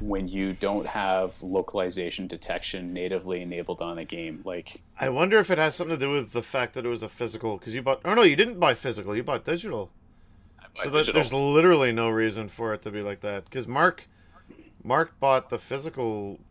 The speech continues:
Speaker 2: version of the game, and he still had it default to Japanese, I think.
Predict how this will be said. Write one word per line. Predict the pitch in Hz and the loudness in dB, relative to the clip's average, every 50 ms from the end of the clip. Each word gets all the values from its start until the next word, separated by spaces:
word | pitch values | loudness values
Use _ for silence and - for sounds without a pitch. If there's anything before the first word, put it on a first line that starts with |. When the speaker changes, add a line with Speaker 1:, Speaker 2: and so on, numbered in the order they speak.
| _ _ - | _ _ -16
Speaker 2:
version | - 107 107 104 92 104 104 | -8 -6 -6 -6 -6 -6 -8
of | 98 92 | -8 -8
the | 101 90 | -8 -8
game, | 92 98 101 104 104 107 | -8 -8 -8 -8 -8 -10
and | 110 107 98 | -10 -12 -12
he | 95 107 107 127 127 | -14 -14 -12 -12 -12
still | 113 - - - - 117 120 127 120 107 | -10 -12 -16 -12 -4 -2 -2 -2 -2 -4
had | 107 107 104 101 | -4 -4 -2 -2
it | 101 101 - - _ _ _ _ _ _ - - - 110 | -2 -4 -6 -8 _ _ _ _ _ _ -20 -20 -20 -12
default | - 110 104 98 - - 107 95 - - | -8 -8 -8 -8 -4 -4 -4 -4 -4 -6
to | - 107 | -10 -12
Japanese, | - 107 104 98 95 - 98 98 98 90 | -6 -4 -4 -4 -4 -6 -8 -10 -10 -8
I | 95 92 90 | -10 -10 -12
think. | 92 92 92 - - | -12 -14 -14 -16 -20